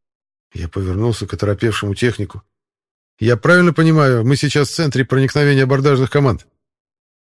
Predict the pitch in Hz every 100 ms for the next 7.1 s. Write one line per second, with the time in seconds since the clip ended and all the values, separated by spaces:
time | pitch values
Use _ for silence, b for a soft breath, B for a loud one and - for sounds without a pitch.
0 | - 165 165 185 170 180 165 - _ _
1 | _ _ 82 80 90 80 80 - _ _
2 | _ _ _ - 104 104 151 135 135 120
3 | 113 101 - 78 _ _ _ _ _ -
4 | 87 85 82 87 90 87 90 92 87 87
5 | 87 98 90 78 _ _ _ _ _ 90
6 | 104 156 147 127 131 131 123 131 151 139